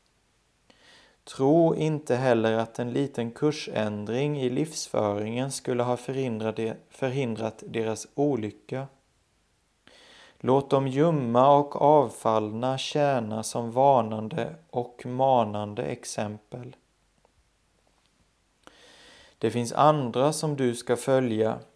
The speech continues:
Det är de som har väglett dig och som under hela sitt liv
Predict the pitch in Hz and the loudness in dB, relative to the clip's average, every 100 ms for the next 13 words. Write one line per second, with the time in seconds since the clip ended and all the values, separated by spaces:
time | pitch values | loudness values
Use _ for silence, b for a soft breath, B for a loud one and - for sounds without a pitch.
0 | _ - 120 131 151 131 127 - 131 131 | _ -4 2 2 4 0 0 -6 0 0
1 | 139 147 139 - 123 147 - - 107 104 | 4 4 2 0 -2 -2 -4 -2 0 -2
2 | 113 113 - - 123 117 120 120 139 143 | -4 -6 -6 -6 -4 -4 -2 -2 2 2
3 | 110 110 131 - 113 123 156 139 | 0 -4 -6 -6 -2 2 2 0